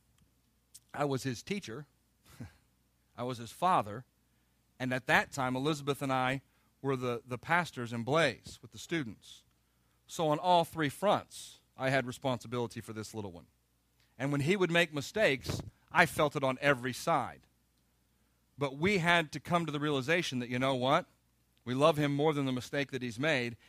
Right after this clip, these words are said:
and it doesn't have a reflection on us. As they go through that coaching years and into the friendship years, they have a will, and they will express it.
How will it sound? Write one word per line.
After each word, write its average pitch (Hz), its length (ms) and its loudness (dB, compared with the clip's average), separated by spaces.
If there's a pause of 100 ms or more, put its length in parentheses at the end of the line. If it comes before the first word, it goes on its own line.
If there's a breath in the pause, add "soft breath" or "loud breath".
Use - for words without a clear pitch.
(120 soft breath)
and 131 100 -4
it 127 120 -10
doesn't 147 300 2
have 151 160 0
a 143 40 -6
reflection 139 500 -2
on 127 180 0
us. 156 420 2 (220 loud breath)
As 131 200 0
they 143 120 2
go 160 260 2
through 170 280 0
that 147 240 2
coaching 175 440 -2
years 127 440 0 (180 loud breath)
and 147 140 -2
into 156 260 -2
the 135 80 -2
friendship 180 600 -4
years, 127 360 -2 (220 loud breath)
they 143 160 4
have 180 320 2
a 160 80 4
will, 139 500 4 (160 soft breath)
and 131 160 0
they 143 140 2
will 131 240 0
express - 420 -6
it. - 80 -20